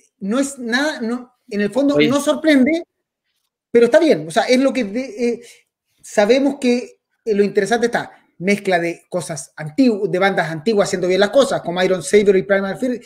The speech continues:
Speaker 1: que sus últimos discos son muy buenos, con cosas nuevas como Unleash the Archer, que logró encantarme, que logró sacar un disco, al igual que el, que el anterior, el Abyss es maravilloso, y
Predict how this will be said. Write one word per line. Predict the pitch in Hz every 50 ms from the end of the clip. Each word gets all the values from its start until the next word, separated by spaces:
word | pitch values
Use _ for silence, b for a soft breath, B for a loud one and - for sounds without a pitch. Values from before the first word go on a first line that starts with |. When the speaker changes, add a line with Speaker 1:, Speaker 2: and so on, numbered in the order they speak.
| B B B
Speaker 1:
que | - 175
sus | - 202
últimos | 202 202 208 190 190
discos | 185 214 208 - 220 214 - - -
son | - 214 220 208 202
muy | 202 233 311 311
buenos, | 277 277 233 214 233 277 277 - - _ _ _ _ _ _ _ _ _ _ _ _
con | - 269 262
cosas | 254 302 294 311 311
nuevas | 294 311 302 302 302 285 294
como | - 269 262 269
Unleash | 269 240 247 277 269 - -
the | 269 254
Archer, | 262 262 269 - 247 208 -
que | 226 202
logró | 202 196 190 202 202 214 220 233 233 240 233 - - _ _ _ _ _ _ _ _ -
encantarme, | 196 190 185 - 185 180 160 - 208 208 196 175 170 165
que | 147 170
logró | 170 165 170 175 196 190
sacar | 196 185 190 190
un | 185 180
disco, | 202 196 - 202 202 196 B B B -
al | 170 170
igual | 170 156 196 202 196 196
que | 202 196
el, | 190 190 185 180 180 175 175 175 165 151 b b b b _ -
que | - 185
el | 185
anterior, | 180 151 - 180 175 185 196 202 190
el | 175 175
Abyss | 180 185 190 190 190
es | 175 160 -
maravilloso, | 175 165 165 165 175 202 214 196 196 - 214 233 220 b b b b b b b b b b _ _ _ _ _
y | 190 190 190 190 190 190 185 185 185